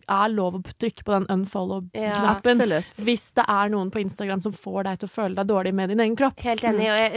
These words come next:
Speaker 2: jeg synes det er noe ma-, generelt man skal tenke på, at hvis
Speaker 1: Mm.
Speaker 2: man føler at en person har dårlig påvirkning på, eh, på deg selv, og at den f-, får deg til å føle deg dårligere enn bra,
Speaker 1: Mm.
Speaker 2: så er det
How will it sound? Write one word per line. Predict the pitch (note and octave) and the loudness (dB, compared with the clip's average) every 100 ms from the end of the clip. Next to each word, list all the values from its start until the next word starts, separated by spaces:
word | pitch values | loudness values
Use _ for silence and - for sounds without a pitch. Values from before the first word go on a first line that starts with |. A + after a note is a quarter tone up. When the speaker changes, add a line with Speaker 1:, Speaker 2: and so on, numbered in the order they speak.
| A#3+ | -2
Speaker 2:
jeg | |
synes | A3+ A#3 - | -4 -8 -2
det | A3+ | 2
er | G#3 | 2
noe | G3+ G3 G3 G3 G3 G3 | 0 -2 -2 -2 -2 -4
ma-, | G3+ G3+ G3 | -6 -6 -4
generelt | B3+ A3 G#3+ G3+ F#3+ G3 - | -4 -2 -2 -2 -2 -4 -6
man | G3 | -8
skal | F#3+ G3 | -6 -6
tenke | G#3+ F#3+ F#3 | -4 -4 -4
på, | - A3+ | 2 2
at | G3 G3+ | 2 -2
hvis | G3 A#3 | -4 -2
Speaker 1:
Mm. | |
Speaker 2:
man | G3 | -2
føler | - - A3+ F3 E3 F3+ G#3 - - - | -2 0 0 0 -2 0 0 -2 -6 -2
at | G#3 | -2
en | A3 | 0
person | G#3 G#3 G3 G3 | -2 -2 -4 -4
har | G3 F#3+ | -2 -4
dårlig | F#3+ G#3 F3+ E3+ F#3 F#3+ | -2 -2 -2 -2 -4 -4
påvirkning | G3 F3 F3 - G3+ G#3 G#3+ | -4 -2 -6 -6 -2 -2 -2
på, | - G3 F#3 F#3+ A#3+ - - | -2 0 0 -2 -8 -20 -6
eh, | G3+ G3+ G3 G3+ | -2 2 2 0
på | - G#3+ | 2 2
deg | G#3+ | 2
selv, | A#3 B3 | 2 2
og | A3+ G#3 | 4 2
at | |
den | G#3 G3+ | 0 -4
f-, | - G#3 | -6 -10
får | - F#3+ | -4 -4
deg | F#3 | -4
til | G#3+ | -6
å | |
føle | G#3 F#3+ | -6 -4
deg | F#3 | -4
dårligere | G#3 F#3+ F3+ F3+ F#3+ G3 - - | -2 -4 -4 -2 -2 -2 -6 -6
enn | F#3+ F#3+ G3 G3 G3+ F#3 | -4 -2 -2 -2 -4 -2
bra, | A#3+ A#3+ C4 - _ - | 4 6 4 0 _ -4
Speaker 1:
Mm. | G#3 | 0
Speaker 2:
så | A#3 | 4
er | |
det | G#3+ | 2